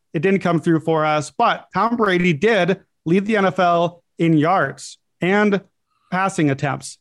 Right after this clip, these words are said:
and completions and touchdowns last year.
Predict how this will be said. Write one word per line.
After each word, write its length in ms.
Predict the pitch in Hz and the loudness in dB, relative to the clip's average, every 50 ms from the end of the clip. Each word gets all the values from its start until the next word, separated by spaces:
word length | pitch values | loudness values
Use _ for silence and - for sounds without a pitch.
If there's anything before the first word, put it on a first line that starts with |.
| _ | _
and 280 | - 175 190 208 226 214 | -2 0 0 0 0 0
completions 720 | - 214 208 - 214 233 240 - - 151 131 127 113 - - _ - | 0 -2 0 0 0 0 0 0 -2 -4 -4 -4 -8 -10 -16 _ -2
and 300 | 208 220 240 247 240 - | 0 2 2 2 0 0
touchdowns 600 | 226 247 247 - - 180 160 139 135 131 120 - | 0 -2 -2 -2 -2 -4 -2 -2 -4 -4 -6 -4
last 340 | 156 170 180 185 175 - - | -2 -2 -2 -2 -4 -6 -4
year. 380 | 214 226 185 139 139 135 - | -2 0 0 0 -2 -4 -10